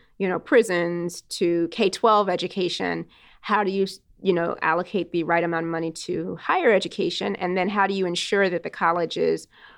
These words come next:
are spending it wisely? And how do you allocate it in a fair way across all of the colleges? So right now, I think one of the things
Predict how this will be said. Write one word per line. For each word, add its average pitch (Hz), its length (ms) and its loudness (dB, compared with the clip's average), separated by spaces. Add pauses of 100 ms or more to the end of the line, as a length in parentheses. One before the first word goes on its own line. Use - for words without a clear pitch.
(280)
are 175 300 6
spending 185 420 0
it 170 160 -2
wisely? 190 800 2 (360)
And 190 240 2
how 214 140 2
do 196 80 -2
you 196 80 -2
allocate 180 400 0
it 185 80 0
in 185 80 0
a 180 60 2
fair 175 280 2
way 170 200 2
across - 420 -2
all 175 160 0
of 165 80 -6
the 165 80 -10
colleges? - 540 -6
So - 160 -2
right 170 240 2
now, 175 200 -2
I 165 80 -2
think - 200 -6
one 165 140 -2
of 165 100 -8
the 165 80 -4
things 165 480 -6